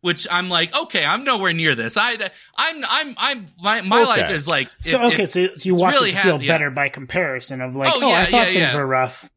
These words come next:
Speaker 3: but
Speaker 1: Mm.
Speaker 3: not
Speaker 2: Okay.
Speaker 3: like
Speaker 1: But
Speaker 3: that."
Speaker 1: I'm not jumping into a giant mech to fight some Lovecraftian Cthulhu
Speaker 3: I thought you were
Speaker 1: beast.
Speaker 3: just going down some sort of, like, black hole there where you were like,
Speaker 1: Oh, no.
Speaker 3: you know, "I watch this to think of how, what's the point of life? What's the meaning of life?"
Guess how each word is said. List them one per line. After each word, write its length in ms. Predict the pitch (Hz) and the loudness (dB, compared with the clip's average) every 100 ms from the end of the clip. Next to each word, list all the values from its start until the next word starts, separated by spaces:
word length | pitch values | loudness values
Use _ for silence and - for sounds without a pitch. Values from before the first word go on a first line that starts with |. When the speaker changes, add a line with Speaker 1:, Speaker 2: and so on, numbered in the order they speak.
| _ _ _ - | _ _ _ -2
Speaker 3:
but 120 | 160 | 2
Speaker 1:
Mm. 60 | |
Speaker 3:
not 240 | 170 170 151 | 4 2 2
Speaker 2:
Okay. 100 | 110 | 0
Speaker 3:
like 100 | 82 | 0
Speaker 1:
But 100 | 240 | 2
Speaker 3:
that." 200 | 254 320 | 2 2
Speaker 1:
I'm 40 | 269 | 2
not 280 | 262 254 | -2 -2
jumping 340 | - 254 247 240 | -2 -2 -2 -2
into 320 | 240 - 247 | -2 -2 0
a 60 | 214 | 0
giant 420 | 226 233 226 202 | 0 0 0 -2
mech 280 | 220 226 190 | -2 -2 -2
to 100 | 185 | -4
fight 320 | 226 220 208 | -2 -4 -2
some 220 | 226 202 | -2 0
Lovecraftian 920 | 208 214 - 226 220 220 233 214 196 | -2 -4 -4 -2 0 -2 -4 -4 -2
Cthulhu 600 | 156 196 - 208 240 226 | -2 -4 -2 -2 0 2
Speaker 3:
I 80 | 190 | 2
thought 140 | - 196 | 4 4
you 60 | |
were 20 | 160 | 4
Speaker 1:
beast. 100 | 165 | 2
Speaker 3:
just 160 | 170 | 2
going 300 | 175 170 170 | 2 2 2
down 220 | 160 170 175 | 2 0 0
some 200 | 185 170 | -2 -2
sort 240 | 196 170 | 2 2
of, 80 | 156 | 2
like, 220 | 151 131 | -2 -2
black 340 | 160 170 175 | 0 0 0
hole 280 | 180 185 240 | 2 4 4
there 280 | 220 165 156 | 4 2 2
where 140 | 156 | 2
you 160 | 170 185 | 4 4
were 140 | 180 | 6
like, 200 | 180 180 220 | 6 6 4
Speaker 1:
Oh, 200 | 180 - - | 2 -2 -2
no. 160 | 208 202 - | 0 0 0
Speaker 3:
you 80 | 220 | 2
know, 100 | 202 | 4
"I 160 | 190 214 | 6 4
watch 360 | 220 208 - | 4 2 0
this 260 | 233 220 - | 2 2 0
to 120 | 170 | -6
think 240 | 196 185 | -2 0
of 120 | 170 - | 0 0
how, 320 | 175 170 160 - - | 0 0 -2 -10 -8
what's 240 | 190 170 | -4 -2
the 100 | - | -2
point 260 | - 170 156 | 0 2 2
of 160 | 139 135 | 0 0
life? 400 | 143 131 - - _ - | 0 0 -6 -20 _ -2
What's 200 | 160 - | -2 0
the 120 | 156 | 2
meaning 380 | 151 156 151 147 | 4 4 4 2
of 140 | 131 | 2
life?" 300 | 143 139 - | 0 -2 -6